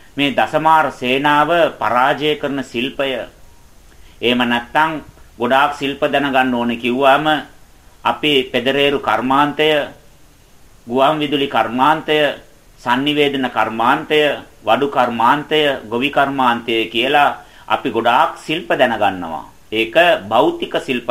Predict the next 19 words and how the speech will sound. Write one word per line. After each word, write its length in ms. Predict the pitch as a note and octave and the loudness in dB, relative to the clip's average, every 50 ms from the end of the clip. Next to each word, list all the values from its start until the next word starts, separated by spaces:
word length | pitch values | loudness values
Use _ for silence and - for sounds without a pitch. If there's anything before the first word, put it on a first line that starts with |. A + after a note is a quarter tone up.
| G#2+ - | -6 -2
ශාස්ත්‍ර. 400 | A2+ G2+ A2+ A#2+ - - - C3+ C3+ B2 - - - - - - - - - - - - - - - - | 0 0 0 0 -2 -6 -6 -4 -4 -4 -4 -8 -16 -20 -20 -20 -20 -20 -20 -20 -20 -20 -20 -20 -16 -6
ඒක 260 | - A#2 B2 B2 - - D3+ D#3 D3+ C#3 - - | -2 -2 -2 0 0 2 4 4 4 2 0 -2
තමන්ගේ 540 | - A#2+ A#2 A#2+ B2+ C3+ C3 C3+ C3+ C3 B2+ A#2+ | -2 0 0 2 0 0 2 0 0 0 -2 -4
ජීවිතේ 480 | B2 C3 C#3+ C3+ D3 - - D3 C3 - | -6 -4 -4 -4 -4 -4 -2 -2 0 0
පැවැත්වාගෙන 640 | A#2+ A#2+ B2 A#2+ - - C3+ C3 B2 B2 A#2+ A#2+ A#2+ | 2 2 2 0 -2 0 0 2 2 2 0 -2 0
යාමට, 460 | A2+ A2 A2 A#2+ C3 C#3+ C#3 - - E3 D#3+ D3+ - - - - - _ _ - - - - - | 2 2 2 2 2 0 -2 0 0 2 2 0 -2 -6 -14 -20 -20 _ _ -20 -20 -14 -4 -2
තමන්ට 400 | A#2+ B2+ C3+ C#3 C#3+ C#3 B2 D3 D3+ C#3+ C3+ B2 - | 0 2 2 2 2 0 2 2 4 4 4 2 0
ධනය 240 | F#2+ A#2 A2+ A#2+ C3+ C#3 | -2 -4 -2 0 0 0
උපයන්නට 640 | C#3 B2 A#2+ D3 C#3+ C#3 C3+ C#3+ D3 D#3 D3 - - E3+ E3 D#3+ C#3+ - - - _ _ - _ - | -2 -2 -2 0 2 2 2 0 0 -4 -4 -2 0 2 2 2 0 -4 -8 -20 _ _ -14 _ -4
අපට 220 | A2+ - B2+ B2 C3 | -4 -2 -2 -2 -2
උගන්වනු 480 | C3 B2 B2+ C#3 D3+ E3 E3 D#3+ D#3 | -2 2 2 2 2 0 -2 -4 -2
ලබන 340 | C#3 B2+ B2 A#2+ B2 A#2+ B2 | 0 0 0 0 -2 -4 -4
ශිල්ප 280 | - - C#3 D3 D3 - C#3 | -6 -6 -8 -8 -6 -8 -8
ශාස්ත්‍ර. 440 | - - G#2+ G#2 G2+ - - - - C#2+ - - - - - - _ - - - - _ - | -4 -2 0 0 0 -2 -6 -12 -12 -12 -14 -16 -20 -20 -20 -20 _ -20 -20 -20 -20 _ -6
මේ 120 | B2 C3 | -2 0
ලෝකෝත්තරවත් 920 | B2 B2 B2 C3 D3+ D#3+ - - G3+ G3+ G#3 G#3 G3+ F3+ D#3+ D3 C#3 - - | 0 2 2 2 2 2 2 0 0 0 0 0 0 2 2 2 2 0 -2
ශිල්ප 240 | - D3 C#3+ A#2+ D#3+ | -6 -8 -6 -6 -6
ශාස්ත්‍ර 460 | D#3 - C#3+ A#2+ A#2+ - - C3+ A#2 A#2 | -4 0 0 0 0 0 -4 -8 -8 -6
තියෙනවා. 560 | - C3+ C3 G#3+ A3+ - - - - - | -6 -6 -6 -6 -8 -8 -10 -12 -14 -16